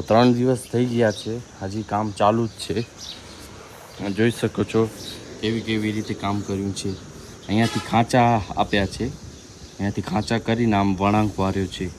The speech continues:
આ જોઈ શકો છો આ વેલ્ડિંગની લાઈન મારેલી છે આખી. તો ફ્રેન્ડ્સ, કમેન્ટ કરીને કહેજો કેવું બન્યું છે. જોઈ શકો છો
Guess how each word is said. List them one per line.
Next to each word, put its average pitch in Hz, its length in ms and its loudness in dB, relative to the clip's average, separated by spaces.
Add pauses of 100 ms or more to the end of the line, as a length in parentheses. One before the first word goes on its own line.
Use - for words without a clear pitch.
(100)
આ 90 80 -6
જોઈ 98 220 0
શકો 95 300 -8
છો 85 140 -12 (1300)
આ 95 60 -4
વેલ્ડિંગની 110 580 -2
લાઈન 104 300 2
મારેલી 95 440 0
છે - 180 -6
આખી. 90 300 2 (4000)
તો 104 80 -4
ફ્રેન્ડ્સ, 123 360 0 (140)
કમેન્ટ 117 320 -2
કરીને 117 380 2
કહેજો 110 460 -2 (240)
કેવું 101 240 -6
બન્યું 101 300 -2
છે. 98 200 -4 (1040)
જોઈ 101 140 -4
શકો 101 320 -12
છો 95 160 -12